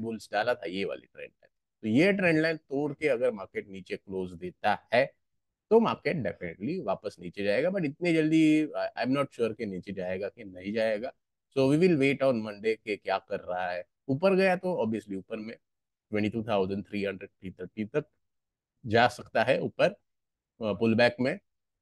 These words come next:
Same with Bank Nifty। देखो, Bank Nifty ने देखो यहाँ पे support लिया, बैंक,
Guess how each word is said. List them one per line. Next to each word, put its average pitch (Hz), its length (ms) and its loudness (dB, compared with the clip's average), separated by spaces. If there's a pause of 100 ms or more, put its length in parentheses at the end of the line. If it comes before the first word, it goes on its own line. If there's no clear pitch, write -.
(340)
Same 180 300 6
with 160 200 6
Bank 117 260 0
Nifty। 110 200 -10
देखो, 127 220 -10
Bank 104 280 0
Nifty 117 240 -10
ने 117 100 -4
देखो 104 200 -8
यहाँ 98 320 -2
पे 113 60 -6
support 92 380 -12
लिया, - 140 -20 (1200)
बैंक, 135 360 4